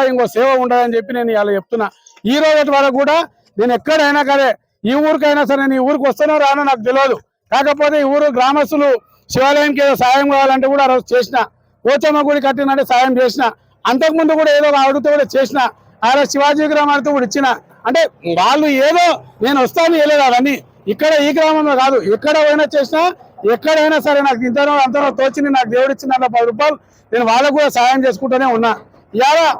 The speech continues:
ముఖ్యంగా నేను, నేను ఒకటే కోరుకుంటున్నా, గుండ్లకుంట గ్రామస్తులకు అందరికీ చేతులు ఎత్తి దండం పెట్టి నాకు ఓటేసి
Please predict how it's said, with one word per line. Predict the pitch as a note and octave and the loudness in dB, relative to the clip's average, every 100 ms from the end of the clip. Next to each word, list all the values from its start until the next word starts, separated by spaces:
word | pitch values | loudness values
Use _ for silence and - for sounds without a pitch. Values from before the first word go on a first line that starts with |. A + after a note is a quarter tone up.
| - _ - - G#3 | -12 _ -20 -8 -8
ముఖ్యంగా | G#3 E4 E4 D#4+ C4 - - - - A#3+ | -2 -2 0 0 -2 -6 -20 -20 -12 -6
నేను, | C4 - | -6 -4
నేను | B3 C#4 | -2 -2
ఒకటే | A#3+ C#4 D#4+ C#4 | -2 0 0 0
కోరుకుంటున్నా, | C#4+ C4+ C#4 C4+ C4 B3 - _ F#3 | -2 -2 -2 0 0 0 -4 _ -6
గుండ్లకుంట | A#3 C4+ C#4 C#4+ B3+ | -2 -2 0 -2 0
గ్రామస్తులకు | B3+ C4+ C4 C#4 A#3+ B3 | 0 0 0 -2 0 0
అందరికీ | C#4 C#4+ - | 0 -2 -2
చేతులు | C4 C4+ C4 | -2 0 -2
ఎత్తి | B3 A3+ | -2 -2
దండం | A#3+ C4+ B3+ | 0 0 0
పెట్టి | A3+ A#3 G#3+ _ _ _ _ | -2 -6 -8 _ _ _ _
నాకు | F#3 G#3+ C#4 D#4+ D4 C4+ C#4+ | -4 0 2 0 0 2 0
ఓటేసి | D4+ D#4 D4+ | 2 0 0